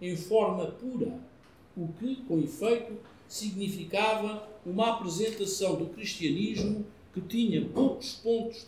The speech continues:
contacto com a cultura japonesa. Por outro lado, e como analisamos, os japoneses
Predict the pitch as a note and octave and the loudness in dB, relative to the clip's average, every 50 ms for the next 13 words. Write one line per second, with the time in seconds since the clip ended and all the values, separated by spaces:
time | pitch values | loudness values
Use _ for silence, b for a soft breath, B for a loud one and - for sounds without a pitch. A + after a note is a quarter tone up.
0 | - - E3+ D#3+ C#3+ C#3 - F3 F#3 F3+ F3+ F3+ - - E3 D#3+ - - D#3+ D3+ | -14 -10 -8 -8 -8 -6 -6 -4 -2 -2 -2 -4 -8 -12 -16 -16 -10 -6 -4 -4
1 | - - D3+ C#3 C3+ - F#3 E3 C3 A#2+ - B2+ A2+ - - A#2 A#2 A#2 A2 G2 | -4 -4 -8 -8 -8 -8 -6 -6 -4 -4 -6 -8 -10 -10 -10 -10 -8 -8 -8 -8
2 | - - - - - - - - - - - - - - - - - - - - | -10 -16 -20 -20 -20 -20 -20 -20 -20 -20 -20 -20 -20 -20 -20 -20 -20 -20 -20 -20
3 | - - - - - - - A#2+ B2+ C#3 C#3 A#2+ - A2+ B2 C3+ C#3+ D3+ E3 D#3+ | -20 -20 -20 -20 -20 -20 -14 -8 -8 -6 -6 -8 -10 -10 -6 -4 0 0 0 0
4 | E3 - - - - - - - - - - - C3+ B2 - - E3+ F3+ F3+ F3 | -2 -6 -12 -16 -20 -20 -20 -20 -20 -20 -18 -14 -14 -12 -4 2 4 6 6 6
5 | D#3+ D3+ C#3+ C#3 C3+ C#3 C#3 C3 B2+ - - - E3 E3 D3+ C3+ A#2+ G2+ - - | 4 4 4 2 0 0 -2 -2 -4 -6 -2 0 0 2 2 0 -2 -4 -8 -12
6 | - - - - - - - - - - - - - - - - - - - - | -16 -20 -20 -20 -20 -20 -20 -20 -20 -20 -20 -20 -20 -20 -20 -20 -20 -20 -20 -20
7 | - - - - - - - - E3+ E3 D#3+ - - - - F3 F3 F3 E3+ F3+ | -18 -18 -18 -20 -20 -20 -18 -16 -14 -14 -14 -14 -16 -6 -4 -4 -4 -4 -4 0
8 | G3+ G#3+ G#3 G3 - - - - | 2 2 2 2 0 -4 -6 -8